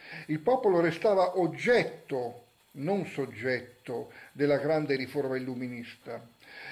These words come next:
Riforma riassumibile nel motto francese,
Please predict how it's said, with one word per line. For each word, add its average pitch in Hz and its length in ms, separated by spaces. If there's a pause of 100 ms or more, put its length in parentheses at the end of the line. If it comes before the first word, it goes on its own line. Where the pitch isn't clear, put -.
(120)
Riforma 190 420
riassumibile 185 640
nel 165 200
motto 185 260
francese, 175 880